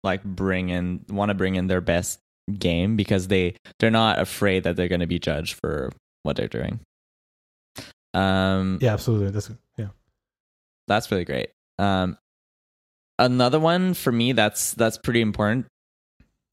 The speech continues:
Speaker 1: Um, it's, and it's, in some ways, I think some people can see it as a contrast with humbleness, but I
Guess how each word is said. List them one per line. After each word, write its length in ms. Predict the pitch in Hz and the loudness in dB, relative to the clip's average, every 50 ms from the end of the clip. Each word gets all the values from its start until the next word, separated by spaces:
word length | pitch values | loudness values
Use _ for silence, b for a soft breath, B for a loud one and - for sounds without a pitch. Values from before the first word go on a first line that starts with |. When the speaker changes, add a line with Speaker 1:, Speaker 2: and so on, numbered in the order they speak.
| - _ _ - | -20 _ _ 2
Speaker 1:
Um, 400 | 110 110 113 113 113 110 113 110 - - | 2 4 4 4 4 2 0 0 0 0
it's, 200 | 135 135 - - - | 0 0 0 0 0
and 140 | 139 143 143 | 2 2 2
it's, 240 | 147 - - - - _ B B - _ _ _ _ _ | 0 -2 -6 -8 -10 _ B B -20 _ _ _ _ _
in 220 | - 160 165 165 160 | 0 0 2 2 0
some 440 | - - - - 156 156 175 185 175 | 0 0 2 2 2 2 2 2 0
ways, 540 | 160 135 117 110 117 135 165 180 175 160 - - | 2 4 4 4 4 4 2 0 -2 -4 -2 2
I 140 | - 131 131 | 2 2 4
think 220 | - 143 139 131 | 2 0 -2 -2
some 280 | - - - 147 139 147 | -2 0 2 2 2 2
people 280 | 165 160 156 170 160 | 0 0 0 0 -2
can 380 | 151 - - 135 123 120 120 120 | 0 0 0 2 2 2 0 0
see 320 | 117 - - - 127 120 | -2 -2 0 2 2 4
it 100 | 117 113 - | 2 2 2
as 260 | - 107 107 107 101 | 2 2 2 2 0
a 60 | 101 | -2
contrast 760 | 95 - - - 107 104 104 110 - 131 123 127 131 - - - | -4 -6 -6 -2 -2 -2 0 0 0 0 2 2 0 -2 -4 -2
with 200 | 113 101 107 - | -2 -2 -2 -4
humbleness, 540 | - - - 110 113 127 135 147 156 151 135 | -6 -4 -2 0 0 0 0 0 -2 0 0
but 140 | 127 113 | 2 2
I 100 | 110 110 | 2 2